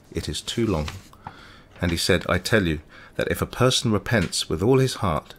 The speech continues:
and has no intention of repeating the sin, then even in three days, God accepts him." I'll give you another example, uh, from Saint Neophytos,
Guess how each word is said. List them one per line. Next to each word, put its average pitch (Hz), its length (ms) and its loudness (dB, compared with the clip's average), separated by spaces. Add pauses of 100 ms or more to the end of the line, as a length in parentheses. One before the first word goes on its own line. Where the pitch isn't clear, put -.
(340)
and 95 120 2
has 87 80 2
no 101 200 6
intention 120 520 4
of 95 80 0
repeating 104 460 2
the 95 60 0
sin, 85 360 0 (340)
then 87 220 2
even 104 280 4
in 90 140 4
three 104 360 2
days, 80 520 0 (540)
God 85 340 0
accepts - 480 -6
him." - 140 -10 (1300)
I'll 98 100 4
give 95 220 2
you 101 100 4
another 120 320 2
example, 87 720 0
uh, 87 180 -2
from 90 220 -2
Saint 90 320 0
Neophytos, 92 760 0